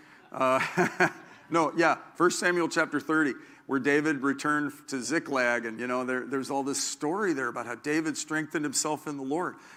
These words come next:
Remember the guy that I told you said the wor-, America's gonna be judged in just, you know, s-, several decades ago? Well, he's the same guy that,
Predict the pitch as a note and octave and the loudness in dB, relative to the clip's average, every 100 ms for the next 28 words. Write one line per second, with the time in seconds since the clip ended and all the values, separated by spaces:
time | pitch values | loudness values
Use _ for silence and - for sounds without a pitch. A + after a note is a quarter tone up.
0 | - F#3 G#3+ E3+ F3+ F#3 F3 D3+ E3+ E3 | -2 0 2 4 4 4 2 2 -2 -2
1 | E3+ D#3+ - - _ D#3 - E3 C3+ C#3 | -2 -4 -8 -20 _ -4 2 2 2 0
2 | C#3+ D#3+ D3 C#3+ D#3 E3 C#3 D#3 C#3 C3+ | 0 -2 -2 2 2 2 -4 -4 -2 -2
3 | C3+ D#3 D3 - D3 B2+ C#3+ - - C#3 | 2 0 0 -4 -6 -4 -6 -8 -8 -6
4 | C3 - - D3+ D3 C#3 C#3+ C#3 E3 C3+ | -6 -8 -4 -2 0 0 -2 -2 -2 -2
5 | D3+ E3 D#3+ - - _ _ - C3+ D3+ | -4 -4 -4 -12 -20 _ _ -8 -4 0
6 | F#3+ F3+ - D3+ - D#3+ D#3 D#3 G3 D3 | 0 0 -2 0 0 0 2 4 6 6
7 | C3 C3+ | 4 -2